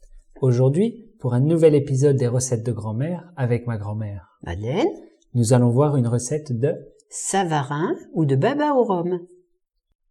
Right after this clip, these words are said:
Speaker 2: Il nous faut trois œufs, cent cinquante grammes de sucre, deux cents grammes de farine, six cuillères de lait et un sachet de levure.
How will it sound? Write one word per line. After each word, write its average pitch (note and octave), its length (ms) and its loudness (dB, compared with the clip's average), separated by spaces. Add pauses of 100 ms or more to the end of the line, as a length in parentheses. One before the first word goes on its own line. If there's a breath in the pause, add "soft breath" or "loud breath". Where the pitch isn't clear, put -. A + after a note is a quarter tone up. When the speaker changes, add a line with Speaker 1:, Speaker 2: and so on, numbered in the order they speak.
Speaker 2:
Il E3+ 160 2
nous D#3+ 140 2
faut C4+ 680 2 (420)
trois C#3 420 -2
œufs, G3 300 4 (640)
cent B3 240 -4
cinquante F#3+ 360 -2
grammes D3 260 -2
de C3+ 100 2
sucre, A3+ 480 0 (500 soft breath)
deux G3 180 2
cents G#3+ 200 -2
grammes E3+ 240 -2
de D3+ 100 2
farine, F3+ 640 -2 (460 soft breath)
six D4 280 0
cuillères G#3+ 380 0
de D#3 140 4
lait G3+ 340 0 (420)
et F3 60 0
un F3+ 100 0
sachet C4+ 320 -4
de A#3 80 0
levure. E3 480 -2